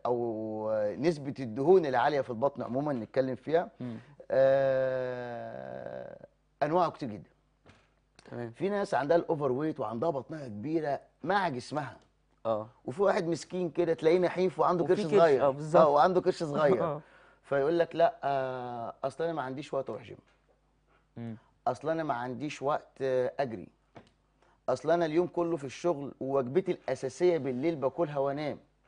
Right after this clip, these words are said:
Speaker 2: مم.
Speaker 1: دي كارثة. دي كارثة. النهاردة الكرش ده مش مجرد إن هو شكل في الهدوم.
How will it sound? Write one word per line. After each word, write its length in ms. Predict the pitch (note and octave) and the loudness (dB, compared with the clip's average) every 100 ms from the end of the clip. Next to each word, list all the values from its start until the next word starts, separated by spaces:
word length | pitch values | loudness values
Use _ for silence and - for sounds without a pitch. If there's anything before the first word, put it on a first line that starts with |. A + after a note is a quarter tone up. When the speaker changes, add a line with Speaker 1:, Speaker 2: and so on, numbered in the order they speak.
| - | -14
Speaker 2:
مم. 220 | B2+ A#2+ - | -12 -10 -10
Speaker 1:
دي 100 | A2 | -10
كارثة. 420 | C#3 D#3+ A#2 - - _ _ _ _ _ - | -6 -6 -6 -18 -20 _ _ _ _ _ -16
دي 100 | A2+ | -8
كارثة. 400 | - C#3+ - - - - - | -2 -2 -4 -14 -16 -20 -10
النهاردة 520 | A#2 A#2+ B2 F3+ F3+ D3+ | -6 -2 4 4 6 2
الكرش 560 | B2 A2 F3 F3 - | 2 -2 -2 -2 -2
ده 100 | D3 | -2
مش 200 | E3 - | -2 -2
مجرد 400 | C#3 E3 F#3 F3 | 0 4 6 6
إن 120 | C#3 C#3 | 4 0
هو 140 | E3 | 0
شكل 300 | - E3 D#3 | 0 -2 -2
في 60 | C3 | -4
الهدوم. 380 | A#2+ D3+ E3 | -4 -4 -6